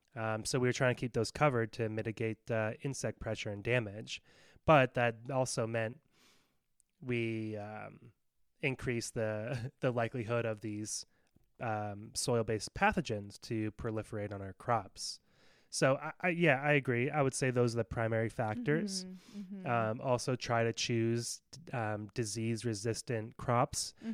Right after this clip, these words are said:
Speaker 1: We
Speaker 2: Mm-hmm.
Speaker 1: thought we were. <laughs>
Speaker 2: Yeah,
Speaker 1: So,
Speaker 2: yeah.
Speaker 1: so don't just take, uh, information from websites at face value. You know, talk to your local, um, uh, agricultural, uh, network. You know,
Speaker 2: Mm-hmm.
Speaker 1: if,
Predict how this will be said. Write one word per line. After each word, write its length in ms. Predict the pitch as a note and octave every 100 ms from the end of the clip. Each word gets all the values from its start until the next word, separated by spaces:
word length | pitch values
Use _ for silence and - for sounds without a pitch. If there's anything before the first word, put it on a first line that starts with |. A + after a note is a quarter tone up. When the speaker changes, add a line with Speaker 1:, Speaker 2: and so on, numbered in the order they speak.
| G3+
Speaker 1:
We 140 | B2 A#2+
Speaker 2:
Mm-hmm. 100 | -
Speaker 1:
thought 300 | B2 B2 A#2+
we 180 | A#2+ A2+
were. 480 | A2 B2 E3 B3+ B3+ D3
<laughs> 140 | -
Speaker 2:
Yeah, 460 | F#3 F#3 F#3 A2+ A2+
Speaker 1:
So, 60 | D#3 -
Speaker 2:
yeah. 300 | E3+ D#3+ D#3 - _
Speaker 1:
so 440 | - - A#2+ A2+ A2
don't 260 | C#3 C3+ C#3
just 320 | D3 C3+ -
take, 380 | - C3+ B2+ -
uh, 380 | A#2+ A2+ A2 A2+ -
information 680 | C3+ - A#2 A2+ A#2 C3 A#2+
from 200 | - A2
websites 420 | A2+ - A#2 A#2
at 80 | A2
face 280 | - A2+ -
value. 640 | A2 A2 A#2 B2+ E3 G#3 F3+
You 120 | C3
know, 120 | A#2
talk 280 | - A#2 A2+
to 100 | A#2+
your 140 | A#2
local, 480 | A2+ A2+ B2 A#2 A#2 - _ _ -
um, 540 | A2+ G#2+ G#2+ G#2 G#2 - -
uh, 260 | G#2+ G#2+ -
agricultural, 960 | B2 A#2 - A2+ A2+ - A2+ G#2+ A2 A#2 D3+ _
uh, 240 | A#2+ A2 G#2+
network. 460 | A2+ A#2+ C#3 - - - A3+
You 60 | C3+
know, 300 | A2 G#2+ F#3
Speaker 2:
Mm-hmm. 140 | F#3+ G3 - _ -
Speaker 1:
if, 220 | A2+ G#2+